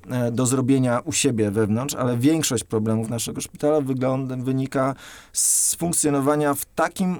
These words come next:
a nie innym otoczeniu organizacyjno-prawno-finansowym, tak? A. Finansowanie.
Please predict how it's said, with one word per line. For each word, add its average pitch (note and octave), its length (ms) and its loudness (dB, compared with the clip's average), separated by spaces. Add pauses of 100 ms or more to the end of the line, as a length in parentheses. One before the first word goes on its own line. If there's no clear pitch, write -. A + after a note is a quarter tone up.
a C#3 100 -2
nie D3 280 2
innym D#3+ 560 -2
otoczeniu C3+ 760 -2
organizacyjno-prawno-finansowym, B2+ 2250 0 (120)
tak? - 280 -4 (440)
A. B2 200 0 (380)
Finansowanie. D#3+ 760 0